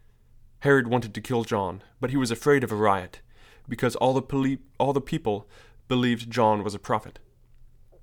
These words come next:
But at a birthday party for Herod, Herodias' daughter performed a dance that greatly pleased him. So he promised with a vow to give her anything she wanted.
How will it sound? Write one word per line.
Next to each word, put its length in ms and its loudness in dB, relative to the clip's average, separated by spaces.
But 100 0
at 100 2
a 60 0
birthday 320 4
party 300 -2
for 140 -6
Herod, 360 -2
Herodias' 520 0
daughter 420 0
performed 360 0
a 40 0
dance 460 0
that 140 -4
greatly 280 -2
pleased 380 -4
him. 160 -12
So 200 0
he 80 2
promised 420 0
with 160 -2
a 60 2
vow 420 0
to 100 0
give 200 2
her 280 0
anything 580 0
she 180 -4
wanted. 400 -6